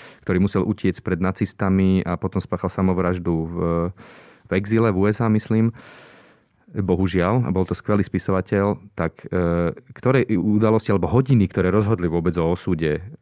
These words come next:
ďalšieho ľudstva, alebo boli veľmi významné. A bolo to už, ja neviem, či to bol Georg Friedrich Händel, ako sa vzoprel svojej mozgovej porážke a vytvoril obrovské diela, alebo či to bolo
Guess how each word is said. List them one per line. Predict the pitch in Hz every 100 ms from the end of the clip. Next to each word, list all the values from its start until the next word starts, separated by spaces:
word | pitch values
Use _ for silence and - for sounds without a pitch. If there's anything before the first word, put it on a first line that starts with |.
| -
ďalšieho | 87 85 - 80
ľudstva, | 90 - - 78
alebo | 78
boli | 80 85
veľmi | 90 92
významné. | 85 85 92 87 98 170 165
A | 92
bolo | 90 92
to | 92 - _
už, | 90 - - 87 -
ja | 90 85
neviem, | 82
či | 80 82
to | 87
bol | 80 82 78 - - - _ _
Georg | 107 101 -
Friedrich | 101 85 87
Händel, | 107 123 117 113
ako | 95 107
sa | - 90 87 - - - - 98
vzoprel | 95 117 110 104 95 92
svojej | - 95 87 - 113
mozgovej | 101 101 107 104 95
porážke | - 113 104 98 -
a | 92 90
vytvoril | 98 98 95 95
obrovské | 117 104 101 - 95
diela, | 95 92 92
alebo | 104 104 98
či | - 95
to |
bolo | 92 95 90